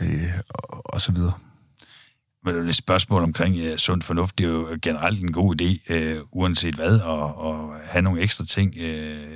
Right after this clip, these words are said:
Speaker 2: det sted, man bor. Men det er ikke sådan, jeg siger, at man, øh, skal gøre klar til, at russerne står her om, om tre dage, øh, og, og søger beskyttelse. Øh, det, det synes jeg er en meget svær balancegang, men jeg synes stadigvæk, det er vigtigt at give den,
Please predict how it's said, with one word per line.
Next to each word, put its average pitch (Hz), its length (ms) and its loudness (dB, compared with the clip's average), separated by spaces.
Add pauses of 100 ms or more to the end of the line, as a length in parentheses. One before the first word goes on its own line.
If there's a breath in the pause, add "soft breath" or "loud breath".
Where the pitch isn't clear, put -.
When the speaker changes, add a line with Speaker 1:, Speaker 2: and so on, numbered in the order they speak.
(180)
Speaker 2:
det 85 120 0
sted, 98 200 4
man 82 160 2
bor. 90 340 2 (760 loud breath)
Men 110 100 8
det 98 120 4
er 92 40 4
ikke 98 140 4
sådan, 90 180 4
jeg 85 100 4
siger, 95 280 4
at 82 180 0
man, 80 300 4
øh, 78 200 -2
skal - 200 0
gøre 82 160 0
klar 87 220 4
til, - 160 0
at 82 160 0
russerne 85 380 0
står 80 320 2
her 80 100 0
om, 78 300 0
om 82 120 -2
tre 87 220 2
dage, 80 460 0
øh, 78 540 -4
og, 80 180 -4 (120)
og 82 100 -4
søger 82 180 2
beskyttelse. 80 540 -2 (140)
Øh, 80 260 -4
det, 85 180 0
det 87 140 4
synes 92 200 4
jeg 87 60 2
er 82 40 2
en 82 80 2
meget 85 500 2 (380)
svær 143 320 4
balancegang, 85 720 2
men 87 140 0
jeg 82 260 0
synes 92 220 2
stadigvæk, 104 380 6 (100)
det 90 100 2
er 85 40 0
vigtigt 85 340 0
at 78 160 2 (480 loud breath)
give 104 140 8
den, 92 260 4